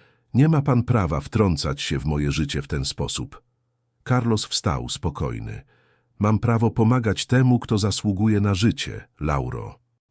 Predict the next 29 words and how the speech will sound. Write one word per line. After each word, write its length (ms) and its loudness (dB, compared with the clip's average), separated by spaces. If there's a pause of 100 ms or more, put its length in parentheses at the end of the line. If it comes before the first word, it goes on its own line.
(120)
"Pan 260 8
nie 100 10
rozumie", 460 6
maszlochała. 640 -6 (520)
"Kiedy 260 4
ludzie 280 6
pomagają, 640 4
oczekują 500 2
czegoś 320 0
w 60 -4
zamian. 420 0
Zawsze 340 0
jest 240 0
cena. 400 0 (600)
Tym 200 2
razem 360 0
nie". 240 -2 (760)
Carlos 460 2
podszedł 480 -2
powoli. 500 -6 (600)
"Cena 380 4
została 500 2
zapłacona 580 2
w 60 -6
dniu, 340 4
gdy 200 2
wybrałaś 560 0
nie 140 2
kraść". 600 -10